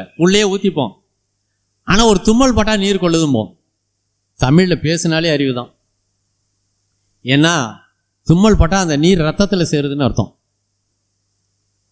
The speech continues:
அப்ப அந்த நீர் வந்து புதுப்பிக்கப்படணும். நீர் தேங்குச்சுன்னா கிருமிகள் உண்டாயிரும். இது மாதிரியே வெப்பமே தங்குச்சுன்னா நோய். உடம்பு பூரா, உடம்பு பூரா நார்மல் டெம்பரேச்சர் இருக்கும்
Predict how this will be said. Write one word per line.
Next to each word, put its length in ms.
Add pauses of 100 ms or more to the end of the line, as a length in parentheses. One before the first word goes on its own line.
(380)
அப்ப 200
அந்த 140 (100)
நீர் 220
வந்து 160 (100)
புதுப்பிக்கப்படணும். 800 (1300)
நீர் 240
தேங்குச்சுன்னா 420 (100)
கிருமிகள் 400
உண்டாயிரும். 380 (360)
இது 200
மாதிரியே 320
வெப்பமே 420 (100)
தங்குச்சுன்னா 420 (100)
நோய். 260 (720)
உடம்பு 360
பூரா, 160 (340)
உடம்பு 320
பூரா 180 (140)
நார்மல் 420
டெம்பரேச்சர் 460
இருக்கும் 240